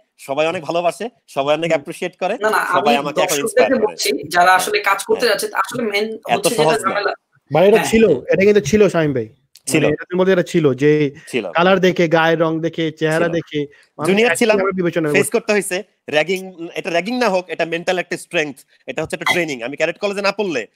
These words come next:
Speaker 1: আমি হয়তো আবেগী হয়ে বা ফাইন্যান্সিয়াল আমার ফ্যামিলি এতটা ভালো অবস্থা না থাকলে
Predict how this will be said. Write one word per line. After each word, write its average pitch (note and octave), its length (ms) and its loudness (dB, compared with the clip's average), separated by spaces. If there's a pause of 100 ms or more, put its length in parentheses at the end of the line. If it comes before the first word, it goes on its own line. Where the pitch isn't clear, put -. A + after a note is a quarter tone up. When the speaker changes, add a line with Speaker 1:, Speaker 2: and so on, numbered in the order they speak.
Speaker 1:
আমি D3 160 -6
হয়তো F3 240 -6
আবেগী D#3+ 500 -4
হয়ে D#3 300 -2 (240)
বা C3+ 140 2
ফাইন্যান্সিয়াল E3+ 480 -6
আমার F3+ 140 -8
ফ্যামিলি E3+ 260 -4
এতটা E3 180 -4
ভালো D3+ 180 -6
অবস্থা E3+ 220 -6
না E3+ 80 -10
থাকলে E3+ 320 -8